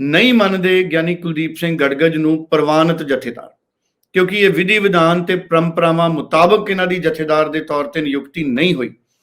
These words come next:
ਫਿਰ ਉਹੀ ਸਾਰੀਆਂ ਗੱਲਾਂ ਸਾਨੂੰ ਸਾਰਿਆਂ ਨੂੰ ਪਤਾ ਹੈ, ਪਰ, ਪਰ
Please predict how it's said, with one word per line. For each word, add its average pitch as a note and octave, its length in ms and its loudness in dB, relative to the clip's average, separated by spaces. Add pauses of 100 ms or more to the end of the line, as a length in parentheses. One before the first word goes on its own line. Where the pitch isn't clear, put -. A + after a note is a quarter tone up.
(240)
ਫਿਰ B3 220 2
ਉਹੀ G#3+ 220 4
ਸਾਰੀਆਂ F3+ 420 2
ਗੱਲਾਂ F3 240 2
ਸਾਨੂੰ D#3+ 300 -4
ਸਾਰਿਆਂ C#3+ 260 -4
ਨੂੰ E3 140 -4
ਪਤਾ F3 200 -2
ਹੈ, F#3 40 -2
ਪਰ, A#3+ 320 0 (580)
ਪਰ A#3 280 4